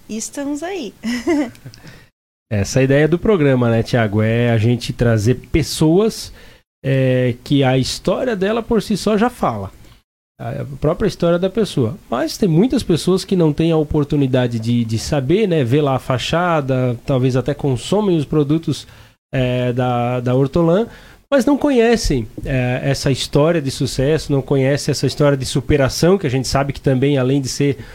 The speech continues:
Speaker 2: uma história de sucesso, é, como empresa, a vida do Wagner, assim como a minha, a gente tem uma história bem parecida também. Nós, ah, fomos, é, tivemos que su-, nos superar primeiro na nossa vida pra depois poder,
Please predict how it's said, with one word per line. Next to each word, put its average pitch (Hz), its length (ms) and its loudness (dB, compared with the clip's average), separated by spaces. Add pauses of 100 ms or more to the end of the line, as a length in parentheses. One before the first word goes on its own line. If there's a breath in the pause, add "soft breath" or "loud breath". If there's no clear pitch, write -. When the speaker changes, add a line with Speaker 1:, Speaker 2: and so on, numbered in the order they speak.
(180 loud breath)
Speaker 2:
uma 135 160 4
história 139 340 2
de 131 120 -2
sucesso, 139 680 -2 (480 loud breath)
é, 123 200 0
como 151 300 2
empresa, 131 720 2
a 120 60 2
vida 156 340 0
do 135 160 0
Wagner, 135 440 0
assim 143 280 -2
como 131 240 -2
a 120 60 0
minha, 156 180 4
a 135 40 0
gente 120 180 -6
tem 143 100 2
uma 135 140 2
história 131 280 0
bem 135 140 0
parecida 135 480 -2
também. 139 380 0 (320 loud breath)
Nós, 131 420 -4
ah, 135 320 0
fomos, 147 540 0 (360 loud breath)
é, 127 480 2
tivemos 131 460 0
que 143 220 -2
su-, - 400 -6
nos 139 220 2
superar 165 460 2
primeiro 170 340 2
na 190 80 4
nossa 170 320 2
vida 165 280 0
pra 151 160 0
depois 156 340 0
poder, 151 460 2